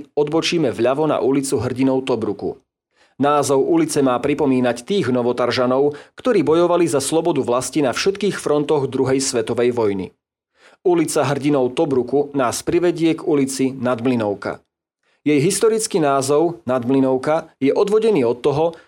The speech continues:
že ulica sa tiahne pozdĺž už neexistujúceho kanála priekopy zvanej Mlynovka. Bolo to regulované bočné rameno Čierneho Dunajca, ktoré hospodársky využívali už pred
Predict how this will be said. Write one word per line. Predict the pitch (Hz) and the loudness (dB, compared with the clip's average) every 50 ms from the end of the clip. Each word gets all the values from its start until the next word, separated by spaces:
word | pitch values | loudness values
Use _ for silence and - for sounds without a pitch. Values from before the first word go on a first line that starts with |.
| _ _ - | _ _ -2
že | 120 143 - | 0 0 0
ulica | - - 233 233 202 - - 143 | 2 2 2 2 0 0 0 -2
sa | 143 - 143 | -2 -2 -4
tiahne | 131 - 147 151 143 143 143 143 | -2 0 0 0 2 2 2 0
pozdĺž | 135 139 156 170 160 151 156 175 170 170 160 - - | 0 0 0 0 0 0 0 2 2 2 2 0 0
už | - 170 139 135 151 | -2 0 0 2 2
neexistujúceho | 185 208 190 135 135 131 - - 135 131 127 127 - 127 123 123 120 | 2 2 2 2 0 -2 -2 -2 0 0 0 0 -2 0 0 0 0
kanála | 120 156 165 175 175 175 165 147 120 - | 0 0 0 2 2 2 2 0 -2 -2
priekopy | - 131 139 147 147 165 165 156 156 | -2 0 0 0 0 0 0 0 0
zvanej | 135 117 113 127 127 135 139 147 | -2 0 0 0 0 2 2 2
Mlynovka. | 143 135 135 135 131 120 110 101 98 98 - 107 - - _ _ _ _ _ _ _ _ - - _ _ | 2 2 2 2 2 2 0 0 -2 -2 -4 -6 -8 -8 _ _ _ _ _ _ _ _ -20 -20 _ _
Bolo | 143 151 156 160 156 156 | -2 0 2 2 2 2
to | 156 160 143 - - | 2 2 0 2 2
regulované | 151 156 175 175 202 196 170 147 143 135 127 123 117 | 0 0 2 4 4 4 4 4 2 2 2 2 2
bočné | 131 139 135 - - 147 127 117 | 0 0 0 0 -2 0 0 0
rameno | 123 127 139 139 139 147 | 2 2 2 2 2 0
Čierneho | 139 135 - - 131 131 135 131 131 127 123 117 | 0 -2 -2 0 0 0 2 0 -2 -2 -2 -2
Dunajca, | 120 135 139 131 120 110 - - 113 92 - - - - _ _ | 0 0 0 2 0 0 -2 -4 -4 -6 -6 -8 -16 -20 _ _
ktoré | - - 147 143 139 127 | -4 0 0 2 2 2
hospodársky | 120 135 160 160 - - 180 165 160 156 151 147 139 - - 151 | 2 0 0 -2 -2 -2 0 0 2 2 0 0 -2 -2 -2 -2
využívali | 127 123 170 202 202 170 135 139 143 131 131 131 135 135 | 0 0 0 0 0 0 0 0 0 0 2 2 0 0
už | 135 - 202 208 196 - - | 0 0 0 0 -2 -2 -2
pred | - 147 139 | -2 0 0